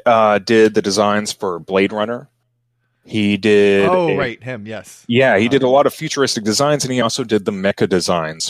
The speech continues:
Speaker 1: for Turn A.
Speaker 2: Yeah. Yeah, that's
Speaker 1: So, like
Speaker 2: one unique thing about the series. Um,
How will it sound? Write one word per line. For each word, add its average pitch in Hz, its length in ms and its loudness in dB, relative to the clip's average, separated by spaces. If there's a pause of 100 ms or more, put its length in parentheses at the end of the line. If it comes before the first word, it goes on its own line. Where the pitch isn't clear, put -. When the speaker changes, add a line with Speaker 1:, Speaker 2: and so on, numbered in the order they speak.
Speaker 1:
for 80 560 -8 (160)
Turn 90 300 -4
A. 78 320 -4 (420)
Speaker 2:
Yeah. 113 280 -8 (760)
Yeah, 147 140 0
that's 135 100 2
Speaker 1:
So, 101 100 2
like 95 120 4
Speaker 2:
one 151 100 -6
unique 139 260 -6
thing 131 160 -8
about 113 220 -6
the 107 60 -18
series. 98 600 -12
Um, 85 640 -10